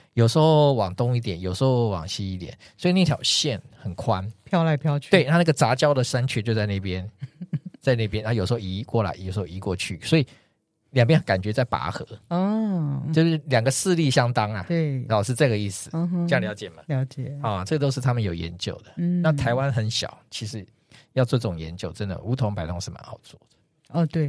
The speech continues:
Speaker 1: 对，
Speaker 2: 蛮好做。
Speaker 1: 你就可以看它到底有没有。
Speaker 2: 因为他们的界限很分明。
Speaker 1: 而且台湾很窄，交界，我们的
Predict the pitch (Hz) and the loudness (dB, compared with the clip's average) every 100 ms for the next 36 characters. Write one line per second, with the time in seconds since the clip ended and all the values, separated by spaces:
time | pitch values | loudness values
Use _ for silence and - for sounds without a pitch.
0 | 131 - 156 135 135 143 123 120 123 104 | -2 0 2 4 4 4 4 2 2 -2
1 | 87 85 190 240 277 240 196 185 208 170 | -4 -4 2 4 4 4 2 2 2 2
2 | 175 160 117 - 131 127 - 135 - - | 2 2 0 -2 -4 -4 -6 -12 -16 -20
3 | - - 147 127 107 110 117 95 95 - | -14 -4 0 0 0 -2 -2 -4 -8 -4
4 | - - - _ _ _ _ _ _ _ | -4 -4 -16 _ _ _ _ _ _ _
5 | _ - 131 127 127 - 107 101 107 | _ 0 4 4 0 -6 -6 -4 -2